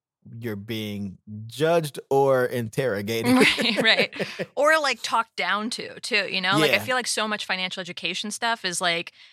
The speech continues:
Speaker 2: like, "You don't know this, you're supposed to know this," or, like, you know, there, it, like, "Here's all the stuff you have to catch up on to even be, like, you know, mildly aware of what's going on with your finances." And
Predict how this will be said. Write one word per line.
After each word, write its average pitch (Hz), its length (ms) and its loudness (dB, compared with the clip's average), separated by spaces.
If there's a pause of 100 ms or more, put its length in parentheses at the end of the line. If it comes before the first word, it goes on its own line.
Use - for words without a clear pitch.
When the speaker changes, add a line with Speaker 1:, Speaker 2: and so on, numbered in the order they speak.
(400)
Speaker 2:
like, 143 380 -6
"You 202 180 -2
don't 240 200 2
know 190 200 4
this, 180 440 0
you're 160 80 -6
supposed 190 360 -2
to 190 80 0
know 170 220 -4
this," 170 520 -4
or, 170 180 -4
like, 156 540 -8
you 180 80 -2
know, 151 180 -4
there, 151 120 -6
it, 117 300 -12
like, 131 160 -10 (220)
"Here's 220 380 0
all 196 160 2
the 196 100 0
stuff - 300 0
you 165 80 -6
have 170 160 -4
to 170 60 -12
catch - 260 -4
up 170 160 -4
on 175 180 -2
to 175 100 -14
even 165 300 -12
be, 165 180 -10
like, 170 440 -10
you 165 100 -6
know, 165 300 -6
mildly 180 520 0
aware 165 340 -8
of 165 100 -16
what's 165 160 -14
going 160 260 -8
on 165 160 -8
with 165 140 -8
your 165 80 -12
finances." 160 760 -8
And 160 240 -12